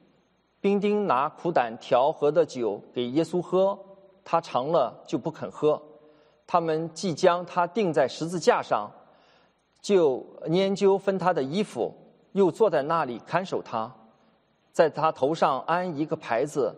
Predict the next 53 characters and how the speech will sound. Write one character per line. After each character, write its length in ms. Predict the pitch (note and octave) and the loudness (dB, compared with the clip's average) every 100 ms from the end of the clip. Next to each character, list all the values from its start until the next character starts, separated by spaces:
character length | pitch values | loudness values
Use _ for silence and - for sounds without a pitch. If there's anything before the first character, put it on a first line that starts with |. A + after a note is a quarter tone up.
| - _ _ _ | -14 _ _ _
写 180 | - C#3 | -4 -2
着 140 | D3+ | 0
他 160 | D3 F3+ | -2 0
的 100 | E3 | 0
罪 220 | D3+ G#3+ | 0 -2
状， 220 | - D3+ | 0 -2
说 360 | E3+ E3+ E3+ F3 - - _ _ _ | 0 2 2 0 -14 -20 _ _ _
：“这 160 | - F#3 | -4 -4
是 220 | - C#3 | -2 -2
犹 240 | B2+ D3 | 0 0
太 220 | F3 - D3 | 0 -2 -2
人 180 | A#2 | -2
的 100 | C3 | -2
王 280 | A2+ A2+ B2+ | 0 0 -2
耶 120 | C#3 D3+ | -2 -2
稣。” 320 | - F3 F#3 - _ _ _ _ _ _ _ _ _ _ _ _ | 0 -2 -2 -14 _ _ _ _ _ _ _ _ _ _ _ _
当 180 | - F#3 | 0 0
时 360 | - D#3 E3 D#3 | 0 -2 -2 0
有 180 | D3+ E3 | 0 2
两 260 | C3+ B2+ | 0 0
个 120 | D3 | -2
强 280 | D#3+ D3 D#3+ | 0 -2 0
盗 200 | F#3+ F3+ | 2 2
和 100 | F3 | 0
他 160 | F3 F3 | -2 -4
同 300 | - D3+ G3 | -2 -2 0
钉 180 | A3 E3 | -2 -2
十 180 | - | -6
字 120 | F#3+ F3+ | -8 2
架， 360 | A3 E3+ G2+ - - _ _ _ | 2 2 -4 -16 -20 _ _ _
一 140 | D#3+ G#3 | -2 4
个 120 | G#3+ | 4
在 220 | A3+ E3+ | 4 2
右 220 | E3 G#3+ | 2 -2
边， 480 | C#3 F3+ F#3+ G3+ B2 | 2 2 2 -4 -6
一 80 | D3 | -4
个 100 | D#3+ | 0
在 180 | E3 D3 | 0 0
左 240 | C3 G2+ | -2 -2
边。 360 | C3 C#3 D3+ - - _ _ _ _ _ _ | -2 -4 -6 -14 -20 _ _ _ _ _ _
从 180 | D#3 E3+ | 0 0
那 120 | D#3 | 0
里 100 | C3 | -4
经 240 | - G3+ | 0 2
过 140 | G#3 F#3 | 4 2
的 140 | C#3+ | 2
人 320 | C3 C3+ D3+ | 2 2 0
讥 160 | D#3+ A3 | -2 0
笑 220 | A#3+ F3 | 4 2
他， 400 | - E3 E3+ D#3+ - | 2 -2 -2 -6 0
摇 180 | C3+ D#3+ | 0 2
头 220 | C3 D3 | -2 -2
说 380 | - F#3+ G3 | 2 2 2